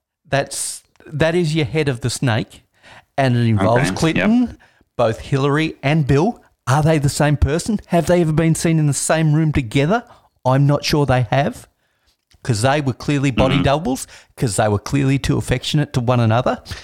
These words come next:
Speaker 1: And I wouldn't go as far as to say they might be raptors,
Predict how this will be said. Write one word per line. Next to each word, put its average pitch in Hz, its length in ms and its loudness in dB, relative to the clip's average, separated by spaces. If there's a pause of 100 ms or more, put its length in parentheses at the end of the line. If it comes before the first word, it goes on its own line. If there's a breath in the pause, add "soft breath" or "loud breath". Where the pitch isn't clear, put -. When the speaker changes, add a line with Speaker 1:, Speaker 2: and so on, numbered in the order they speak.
(520 loud breath)
Speaker 1:
And 123 420 0 (160)
I 135 80 2
wouldn't 185 800 -2 (240)
go 160 180 2
as 151 100 0
far 143 260 2
as 147 120 -2
to 143 80 -4
say 135 300 0
they 123 180 -2
might 120 340 -4
be 113 300 -8 (800 soft breath)
raptors, - 680 -4